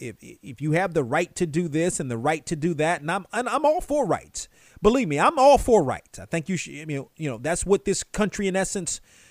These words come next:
uh, it was built on a lot of things, but in part, you have rights. But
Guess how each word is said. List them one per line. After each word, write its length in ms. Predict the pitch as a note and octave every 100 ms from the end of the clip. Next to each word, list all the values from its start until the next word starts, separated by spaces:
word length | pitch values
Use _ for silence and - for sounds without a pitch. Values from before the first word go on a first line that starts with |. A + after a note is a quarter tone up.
| _
uh, 120 | D3+ D#3
it 60 | D#3
was 160 | C3
built 200 | A2 F#3
on 140 | F3+ D#3
a 60 |
lot 240 | C#3 F3+ B3
of 80 |
things, 380 | - F#2+ G2+ C3+
but 200 | - D3+
in 240 | - F3+ A3
part, 480 | - B2+ B2 - _ _ _ _ _ _ _ _ _ _ _
you 320 | C3+ D#3+ G#3+
have 320 | F3 F#3 F#3
rights. 540 | D#3+ F3+ C4+ A#2 - -
But 320 | C#3+ A#3+ G#3